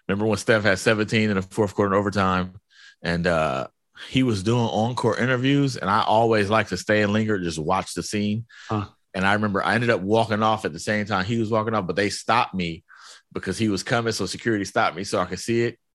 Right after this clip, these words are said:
Speaker 1: And I looked at Steph, and I'm like, "Yo, that was crazy." And his face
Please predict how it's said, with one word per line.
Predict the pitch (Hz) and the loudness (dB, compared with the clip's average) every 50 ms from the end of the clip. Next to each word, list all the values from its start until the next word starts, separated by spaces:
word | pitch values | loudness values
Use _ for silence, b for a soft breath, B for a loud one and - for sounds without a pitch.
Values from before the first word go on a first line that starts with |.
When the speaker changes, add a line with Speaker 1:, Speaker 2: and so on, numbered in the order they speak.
| B B B B B B B B B B - - | B B B B B B B B B B -8 -2
Speaker 1:
And | 95 | 0
I | 98 110 | 2 2
looked | 117 127 127 123 - | 4 2 0 0 2
at | 127 113 | 0 -2
Steph, | - - 131 123 104 | 2 2 2 2 4
and | 113 107 | 2 0
I'm | 110 110 104 | 0 0 0
like, | 95 90 82 73 71 - _ _ _ _ _ _ _ _ _ _ _ _ - | 0 2 2 0 -2 -6 _ _ _ _ _ _ _ _ _ _ _ _ -4
"Yo, | 78 82 87 | -2 0 2
that | 107 147 | 2 2
was | 131 - - | 2 0 -4
crazy." | - - 110 117 123 120 110 87 82 78 73 69 - _ b b b b b b b _ _ _ _ _ - | 0 2 2 4 4 2 0 0 -2 -4 -4 -6 -10 _ b b b b b b b _ _ _ _ _ -2
And | - 143 135 135 135 | 2 4 4 4 2
his | 127 104 107 127 185 208 233 247 - - | 0 -2 2 6 6 6 6 6 4 0
face | - - 208 175 156 151 151 147 - - - - - _ | 0 4 6 6 6 6 6 2 2 -2 -8 -10 -12 _